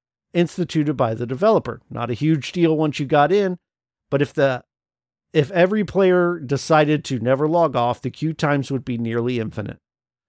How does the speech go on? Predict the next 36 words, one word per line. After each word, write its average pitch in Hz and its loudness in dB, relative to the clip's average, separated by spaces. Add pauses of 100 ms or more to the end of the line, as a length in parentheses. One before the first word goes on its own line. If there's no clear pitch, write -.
So 165 2
the 160 4
developer's 180 2
decision 151 -2
to 131 -4
not 139 -2
A 156 2
F 143 0
K 139 0
kick - -2
allowed 135 0 (760)
to 139 -4
a, 165 2 (260)
to 165 0
not 262 2 (840)
ki-, 214 -2 (360)
to 220 4
not 330 4 (180)
A 339 4
F 330 0
K 156 2 (260)
kick 269 2
allowed 240 4 (160)
for, 220 4 (200)
I 247 4
don't, 247 4
that's 220 2
just 233 0
written. 160 0
I, 170 -2 (180)
that's 180 2
what 196 4
he 156 2
wrote. 131 -4 (400)
To 202 6
have 208 2